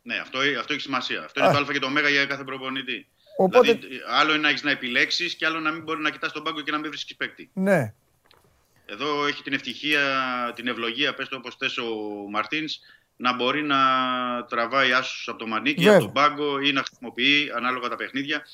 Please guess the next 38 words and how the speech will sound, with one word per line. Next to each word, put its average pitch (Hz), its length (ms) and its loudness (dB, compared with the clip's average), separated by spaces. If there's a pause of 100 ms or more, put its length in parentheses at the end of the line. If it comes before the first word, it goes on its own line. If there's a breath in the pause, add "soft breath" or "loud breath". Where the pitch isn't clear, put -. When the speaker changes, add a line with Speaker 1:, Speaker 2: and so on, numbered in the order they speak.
(180 soft breath)
Speaker 1:
Και 143 280 0
μια 151 160 2
που 165 80 -6
το 175 140 0
είπες, 147 240 0
δεν, 165 120 -6 (120)
δεν 170 140 -4
θα 170 120 -6
απέκλεια 135 600 -2
εν 120 140 -4
ώψη, 117 520 -2 (520)
ε, 110 340 -2
το 107 100 -6
αγώνα 127 260 0
με 123 260 2
τον 107 200 -6
Βόλο, 110 500 -2
επειδή 120 220 -8
είναι 127 100 -2
πολύ 123 220 0
κοντά 117 360 2
το 107 80 -10
παιχνίδι 104 320 -8
με 101 80 -10
τη - 80 -20
Φενέρμπαξε, 127 560 -4
να 123 200 0
δούμε, 151 340 0 (960)
ε, 95 640 -6
δηλαδή 107 300 -4
την 120 120 -6
τριάδα 120 360 2
μπροστά 110 300 -4
και 135 180 -2
τη, 120 460 -6
Τικίνιο 131 520 -2
και 131 220 0
Λόπες 131 760 0